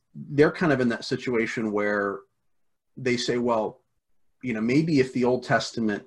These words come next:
is saying something that seems to disagree with, um, uh, how we understand Jesus, then maybe that's just not really legitimate. That's not really either from God or, you know,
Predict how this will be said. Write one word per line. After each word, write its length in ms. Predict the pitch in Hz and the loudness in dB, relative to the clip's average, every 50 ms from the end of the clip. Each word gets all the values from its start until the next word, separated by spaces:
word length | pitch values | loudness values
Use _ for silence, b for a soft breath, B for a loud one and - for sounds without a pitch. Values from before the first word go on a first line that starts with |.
| _ | _
is 320 | - 95 92 90 92 - - | -8 -6 -6 -6 -6 -6 -4
saying 280 | - 139 127 127 123 | -2 0 0 0 0
something 440 | 120 - 127 117 113 - 113 110 107 | -2 -2 -2 -4 -2 -2 -2 -2 -2
that 180 | 98 92 - - | -2 -4 -6 -6
seems 320 | - - 156 151 147 143 | 0 2 4 4 4 2
to 60 | - | -2
disagree 600 | 117 113 120 120 - 117 117 110 117 113 110 110 | -2 -4 -4 -4 -4 -6 -6 -2 -2 0 0 0
with, 380 | 107 104 104 101 95 - - - _ _ _ - | 0 0 0 -2 -4 -6 -14 -20 _ _ _ -12
um, 440 | 78 87 82 80 78 85 87 - - _ _ _ _ _ _ _ _ _ _ _ _ _ _ _ - | -10 -10 -10 -10 -10 -10 -12 -14 -16 _ _ _ _ _ _ _ _ _ _ _ _ _ _ _ -14
uh, 220 | 87 85 82 80 - | -12 -10 -10 -10 -10
how 180 | - - 139 139 | 0 4 4 6
we 140 | 135 131 127 | 6 6 6
understand 480 | 120 117 113 104 - - 123 110 104 104 | 4 4 2 -2 -4 -4 -4 -2 -2 -2
Jesus, 440 | 113 127 147 147 120 113 110 - - | 2 4 4 4 4 2 -2 -4 -4
then 120 | - 117 | -2 -2
maybe 180 | 117 113 113 113 | -2 -2 0 0
that's 220 | 107 104 - - | -2 -2 -2 -4
just 160 | - - - - | -8 -8 -6 -4
not 280 | 110 95 95 - - _ _ _ _ _ _ _ _ _ | -4 -4 -4 -6 -10 _ _ _ _ _ _ _ _ _
really 160 | - 127 107 98 | -4 -4 -4 -4
legitimate. 480 | 92 95 95 101 113 95 87 82 73 - | -6 -8 -6 -4 -4 -4 -6 -8 -8 -8
That's 180 | 98 - - | -8 -6 -6
not 100 | 110 - | -8 -8
really 220 | - 104 98 95 92 | -6 -8 -8 -8 -8
either 220 | 95 101 92 90 | -10 -10 -10 -12
from 300 | - - 139 131 131 123 | -6 -2 0 0 2 2
God 420 | 113 113 110 110 107 104 104 101 | 2 2 2 4 4 4 2 2
or, 420 | 95 82 90 92 90 87 87 90 - - | 0 -4 -4 -4 -4 -6 -6 -8 -10 -10
you 100 | 92 92 | -12 -10
know, 140 | - - | -10 -12